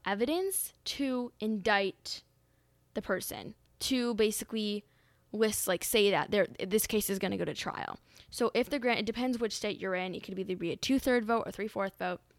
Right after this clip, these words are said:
have to agree that there is enough evidence to bring this to trial. Then there's going to be an indictment. So the indictment basically just lists, like, all the crimes. It lists everything that the person is being accused of. So once,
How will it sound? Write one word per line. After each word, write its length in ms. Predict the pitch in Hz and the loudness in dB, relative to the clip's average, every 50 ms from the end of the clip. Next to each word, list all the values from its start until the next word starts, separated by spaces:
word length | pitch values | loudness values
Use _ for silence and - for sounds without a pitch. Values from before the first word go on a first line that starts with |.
| _ _ _ _ _ _ _ _ _ _ _ _ _ _ _ _ | _ _ _ _ _ _ _ _ _ _ _ _ _ _ _ _
have 280 | - - 220 214 214 - | -8 -2 0 0 0 0
to 180 | - 220 202 180 - _ _ _ - | 0 0 0 0 -2 _ _ _ -6
agree 380 | - 214 185 214 208 202 214 226 | -6 -2 0 0 0 0 0 -2
that 160 | 196 - 147 | -2 -2 -2
there 120 | 196 202 | -2 -4
is 120 | 202 208 208 | -4 -4 -4
enough 180 | 202 208 214 - | -6 -6 -6 -4
evidence 440 | - 190 185 190 175 180 190 190 - | -4 -4 -4 -4 -6 -6 -6 -8 -10
to 100 | - - | -12 -10
bring 160 | - 175 185 | -8 -6 -6
this 140 | 175 185 - | -6 -8 -10
to 100 | - 269 | -12 -10
trial. 480 | - - 226 196 190 190 196 196 202 - - - - - - - - - - - - - | -6 -2 0 0 0 0 -2 -4 -6 -8 -14 -20 -20 -20 -20 -20 -20 -20 -20 -20 -20 -6
Then 440 | 226 262 311 330 302 285 277 277 269 - _ _ _ _ _ _ | 0 2 2 4 4 4 2 0 -2 -4 _ _ _ _ _ _
there's 220 | - 214 214 196 | -2 0 0 0
going 200 | - 208 202 196 196 | -2 -4 -6 -6 -6
to 80 | - | -6
be 140 | 214 202 196 | -6 -6 -4
an 80 | 196 190 | -4 -4
indictment. 640 | 190 185 190 185 180 - - - - - - - | -4 -4 -4 -4 -4 -6 -8 -10 -10 -10 -12 -10
So 100 | - - | -8 -4
the 120 | 214 226 226 | -2 -2 0
indictment 380 | 233 233 240 262 339 359 320 | 0 0 0 0 -2 -4 -4
basically 360 | 294 262 254 - - - 254 | -4 -4 -4 -6 -6 -6 -4
just 180 | 202 220 208 - | -4 -4 -4 -2
lists, 640 | 214 208 202 208 214 - - - - - - - - | -2 0 2 0 0 0 -4 -8 -8 -10 -10 -8 -6
like, 180 | 196 185 - - - | -6 -8 -8 -8 -8
all 140 | 165 147 | -8 -6
the 80 | - - | -8 -8
crimes. 400 | - - - - - - 214 - | -10 -10 -12 -12 -10 -12 -10 -10
It 100 | 226 - | -10 -6
lists 260 | 214 196 202 - - - | -6 -6 -6 -6 -8 -10
everything 520 | 190 190 - 214 190 - 208 202 196 202 | -10 -10 -10 -12 -12 -10 -10 -10 -10 -10
that 200 | - - 220 - - - - - - - - - | -10 -10 -12 -12 -14 -20 -20 -20 -20 -20 -20 -20
the 60 | - - | -14 -10
person 340 | - 202 185 - - 208 - | -8 -8 -6 -6 -8 -10 -6
is 220 | - 190 185 - | -6 -6 -6 -6
being 260 | - - 190 185 214 | -8 -8 -6 -6 -6
accused 420 | - - - - - - - - - - _ | -8 -8 -10 -10 -10 -10 -12 -14 -18 -20 _
of. 60 | _ _ _ _ _ _ _ - - - _ _ | _ _ _ _ _ _ _ -20 -20 -20 _ _
So 520 | - - - 220 202 190 190 185 190 202 - _ _ _ _ _ _ _ _ _ - | -14 -8 -4 -4 -2 -2 -2 -4 -6 -8 -12 _ _ _ _ _ _ _ _ _ -14
once, 600 | - 214 - - 262 277 277 262 - - - | -10 -8 -6 -4 -4 -4 -4 -6 -6 -8 -10